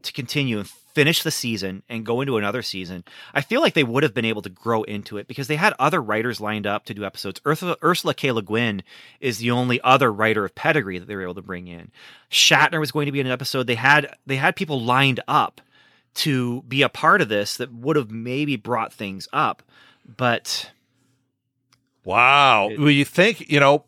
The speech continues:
Speaker 1: I mean,
Speaker 2: once again,
Speaker 1: Canadian
Speaker 2: post Star
Speaker 1: sci-fi, how is
Speaker 2: Trek.
Speaker 1: Shatner not gonna be a part of that?
Speaker 2: Right, and it's post, post Star Trek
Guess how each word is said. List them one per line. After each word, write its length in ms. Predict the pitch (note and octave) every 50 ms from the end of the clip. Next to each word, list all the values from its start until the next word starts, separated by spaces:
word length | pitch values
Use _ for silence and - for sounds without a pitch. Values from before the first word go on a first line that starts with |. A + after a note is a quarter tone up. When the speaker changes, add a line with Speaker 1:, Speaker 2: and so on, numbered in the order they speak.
| _ -
Speaker 1:
I 80 | C#4+
mean, 180 | C#4+ C4 B3+ G#3+
Speaker 2:
once 200 | C#3+ C#3 - -
again, 460 | C#3 - - D3+ G3 B3 C#4+ D4 G#3+
Speaker 1:
Canadian 320 | C#3 B2+ A#2 B2+ C3+ D3+
Speaker 2:
post 120 | E3+ E3 -
Star 180 | - E3+ F3+
Speaker 1:
sci-fi, 360 | G#3 G#3 - D#3 C3 B2+ C3 B2+
how 280 | C3+ - D3 E3 F3+
is 180 | F3+ C#3+ C3+ -
Speaker 2:
Trek. 360 | - - - - E3+ D#3+ D3
Speaker 1:
Shatner 100 | D3+ C3+
not 200 | C3 C#3 D3+ F3
gonna 120 | - B2+ G#2
be 60 | G2
a 40 | G2
part 180 | - - - -
of 60 | -
that? 160 | C#3+ - - _ _ _ _ _ _ _ _ _ _ -
Speaker 2:
Right, 600 | A#2 A#2 C3 C#3+ E3 F#3+ A3 B3+ C#4+ D4+ G#3+ -
and 120 | C#3+ C3
it's 120 | C3 B2+ -
post, 680 | - - A2+ G#2 A#2+ - - - - - - - - - _ _ _
post 240 | - A#2+ A#2 A#2+ -
Star 220 | - - B2+ D#3+
Trek 420 | G3 - - A#2+ G#2+ A2 A2+ -